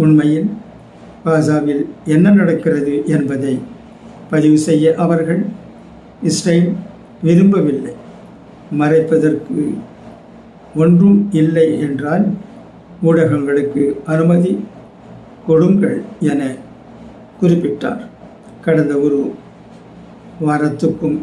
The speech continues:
மேலாக ஈரான், இஸ்ரேல் இடையே தாக்குதல் அதிகரித்து வருகிறது.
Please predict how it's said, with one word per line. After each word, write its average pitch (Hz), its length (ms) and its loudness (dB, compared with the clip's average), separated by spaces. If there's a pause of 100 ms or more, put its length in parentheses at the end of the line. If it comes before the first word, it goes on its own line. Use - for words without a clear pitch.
(120)
மேலாக 151 340 0 (800)
ஈரான், 170 380 2 (300)
இஸ்ரேல் 160 380 0 (220)
இடையே 170 360 2 (600)
தாக்குதல் 143 520 -2 (220)
அதிகரித்து 151 540 0
வருகிறது. 160 420 0